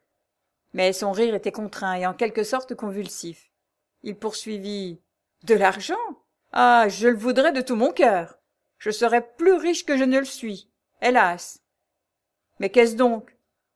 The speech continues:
Du plomb, mon bon ami, de pauvres petits lingots de plomb, et aussi quelques morceaux d'étain. Tout cela ne vaut pas quatre sous. » « Vraiment ? » fit le garçon d'un air ironique. «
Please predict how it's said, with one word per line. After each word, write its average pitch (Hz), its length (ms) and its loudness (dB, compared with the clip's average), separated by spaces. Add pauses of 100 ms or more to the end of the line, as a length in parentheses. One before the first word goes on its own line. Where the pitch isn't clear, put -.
(140)
Du 277 180 -4
plomb, 403 400 2
mon 254 100 0
bon 214 220 0
ami, 208 300 -6 (460)
de 247 100 0
pauvres 269 420 2
petits 262 320 -6
lingots 262 320 4
de 269 100 -2
plomb, 302 320 -4 (560)
et 196 120 -2
aussi 220 420 -4
quelques 214 280 0
morceaux 214 360 -2
d'étain. 254 440 -2 (720)
Tout 302 140 -6
cela 302 300 2
ne 294 80 2
vaut 247 140 2
pas 254 160 2
quatre 254 280 0
sous. » « 220 240 -8 (1400)
Vraiment ? » 190 500 0 (320)
fit 185 120 -14
le 180 80 -4
garçon 180 380 -4
d'un 202 140 -4
air 180 140 -4
ironique. « 185 560 -4